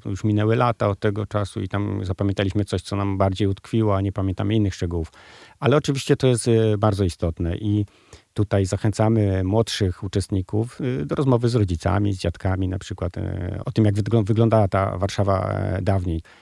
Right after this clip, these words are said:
To jest na pewno świetne źródło zawsze. Można pokazać takie zdjęcia właśnie starszemu pokoleniu i je próbować jakieś informacje wydobyć. E, w gr-, w gruncie rzeczy takie w-, istotne miejsca,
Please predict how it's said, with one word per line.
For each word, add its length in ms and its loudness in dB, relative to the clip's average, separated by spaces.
To 100 -2
jest 160 -2
na 80 0
pewno 400 2
świetne 340 0
źródło 400 2
zawsze. 640 -4
Można 240 -2
pokazać 420 0
takie 220 -4
zdjęcia 400 -2
właśnie 540 -6
starszemu 400 -4
pokoleniu 520 0
i 140 -2
je 140 0
próbować 420 -2
jakieś 220 -6
informacje 480 -2
wydobyć. 400 -2
E, 300 -2
w 40 -2
gr-, 240 0
w 120 -4
gruncie 280 2
rzeczy 240 -2
takie 220 0
w-, 200 -8
istotne 420 2
miejsca, 600 0